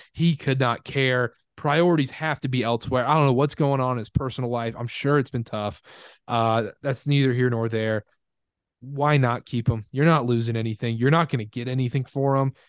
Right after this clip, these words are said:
So why not just keep him? Hope something, he turns it into maybe something. Maybe he's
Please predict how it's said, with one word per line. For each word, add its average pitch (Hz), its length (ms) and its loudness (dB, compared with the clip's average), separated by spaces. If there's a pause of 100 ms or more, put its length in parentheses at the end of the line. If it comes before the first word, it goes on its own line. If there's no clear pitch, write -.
So 113 480 -4
why 151 200 -2
not 127 180 0
just 113 180 -12
keep 117 260 -8
him? 120 180 0
Hope 139 220 -4
something, 92 400 -8
he 131 180 -8
turns 123 280 -4
it 123 60 -4
into 131 140 -2
maybe 139 260 -2
something. 135 320 -4
Maybe 127 240 2
he's 127 180 -4